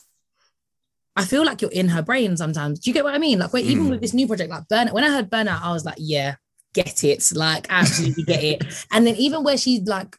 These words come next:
Speaker 1: then she'll go on to, like, a different, like, a song like, um, Better Friend or something. And I'm like, "Actually, you know what? Like, get that as well." Like, I, I feel like I'm actually in her head. So where, where she would be suffering from this thing where she's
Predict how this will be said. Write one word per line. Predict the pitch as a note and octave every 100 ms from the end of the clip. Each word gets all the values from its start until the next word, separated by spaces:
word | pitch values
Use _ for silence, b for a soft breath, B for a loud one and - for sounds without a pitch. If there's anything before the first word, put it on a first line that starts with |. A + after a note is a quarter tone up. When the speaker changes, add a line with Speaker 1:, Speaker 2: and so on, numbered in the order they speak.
| _ _ -
Speaker 1:
then | A3+ B3
she'll | B3+ C4
go | A3+ A3
on | A3
to, | G#3
like, | G3 F#3
a | F3+
different, | D#3+ A3+ G3+
like, | F#3+
a | F#3+
song | F#3 G3 F#3+
like, | F#3 F#3
um, | E3+ D#3+ E3+ D#3 _ _ _ _ B B B -
Better | G3 F3+
Friend | - F3 D#3 D3
or | D3
something. | D#3+ D3+ D3+
And | D#3+
I'm | F3+
like, | F#3 -
"Actually, | D3 A3 F3+ D#3
you | E3+
know | G#3+
what? | A#3 G#3+
Like, | F3 - _ _ _ _ -
get | G3
that | D#3+ D#3
as | D#3
well." | D#3 D#3+ D#3
Like, | D#3+ -
I, | G#3+ F#3
I | G#3+
feel | D4+ D#4
like | D#4
I'm | A#3+
actually | A3+ - G#3
in |
her | G3
head. | A3 G#3
So | F3+
where, | G3 A#3+ C4+ - b b b b -
where | G3 G#3+
she | A3 A#3+
would | G#3
be | G#3+
suffering | A3 G#3 F#3
from | F3 F3
this | E3 -
thing | F#3 E3
where | D#3 D#3 D3+ D3+ - _ _ _ -
she's | - F#3 D#3